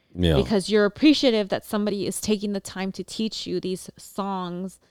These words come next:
Speaker 2: and these dances that have been passed down. And, um, you know, you're not paying them for it. So the most you can do is, is respect them.
Speaker 1: Yeah.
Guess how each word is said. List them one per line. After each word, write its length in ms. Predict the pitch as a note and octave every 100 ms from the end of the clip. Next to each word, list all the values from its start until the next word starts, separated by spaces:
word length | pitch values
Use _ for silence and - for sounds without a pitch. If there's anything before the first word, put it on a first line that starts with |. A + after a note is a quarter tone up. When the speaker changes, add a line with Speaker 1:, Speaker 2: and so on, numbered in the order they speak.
| _ -
Speaker 2:
and 160 | F#3+ F3+
these 160 | E3+
dances 540 | - F3 F3+ F#3+ F3+ F3
that 120 | -
have 180 | F#3+ F3+
been 160 | F3+
passed 440 | F3 - - - -
down. 480 | A3 G#3+ F#3 F3+ F3+ - - - _ G3
And, 600 | F#3 F3 E3 E3 E3+ - -
um, 400 | F3+ D#3+ - - _ _ _ C2
you 120 | - F3+
know, 180 | A#2 C#3+ _ -
you're 140 | F3
not 140 | E3+ -
paying 280 | E3+ D4
them 160 | A3+ D3
for 220 | - C#3
it. 240 | C#3 D3 -
So 420 | - - F#3 E3+ - -
the 80 | G3+
most 340 | F#3+ F3 G3 F3+
you 60 |
can 160 | - E3+
do 280 | - B3+ F#3+
is, 200 | C#3+ -
is 260 | - E3 -
respect 520 | C#3+ - D3+ D3+ -
them. 220 | - - _ _ _ _ -
Speaker 1:
Yeah. 360 | E2 D#2 C2